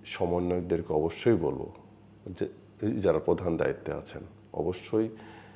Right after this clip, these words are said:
আপনারা সারা বাংলাদেশ জুড়ে যেখানে সমন্বয়ক দিচ্ছেন বা যেখানে সমন্বয়ক সেট আপ দিচ্ছেন, অবশ্যই ধৈর্যশীল, শান্ত মেজাজের সমন্বয়ক হতে হবে। কারণ আমার সন্তান বা আমার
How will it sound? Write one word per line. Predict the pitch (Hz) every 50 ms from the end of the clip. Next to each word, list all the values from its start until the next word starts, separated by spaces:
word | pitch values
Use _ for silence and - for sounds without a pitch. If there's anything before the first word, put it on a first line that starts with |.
| - - - - - - - - - - - -
আপনারা | - - - 92 92 90 90 90 87 - - - - - - - - - - -
সারা | - - - 95 90 87
বাংলাদেশ | - 87 82 87 87 87 90 90
জুড়ে | 78 90 87 87 87
যেখানে | 78 82 82 - 90 87 87
সমন্বয়ক | 87 - - 85 82 82 85 85 82 82 82 85
দিচ্ছেন | 90 82 80 - - 82 82
বা | 78 78
যেখানে | 78 - 87 82 85 85 85
সমন্বয়ক | 82 - - 78 78 78 80 82 90
সেট | - - - -
আপ | - - 101
দিচ্ছেন, | - - - - - - -
অবশ্যই | - 82 87 95 - - - - 117 123 123 120 - - - - - - 92 -
ধৈর্যশীল, | - 87 82 85 85 90 87 - - - 95 92 90
শান্ত | - - - 87 85 82 -
মেজাজের | - - 78 73 76 78
সমন্বয়ক | - - - - - 71 73 - - - -
হতে | - - -
হবে। | - - - - - - - - - - - - - - - - - - - - - - - - - -
কারণ | - - 82 87 85 82 - - - - - - - - - - - - - - - - - - -
আমার | - - 98 101 110 110
সন্তান | 107 - - - 92 95 - - 98 95 98 98 101 98 101 98 90
বা | 80 76 76
আমার | 80 82 87 90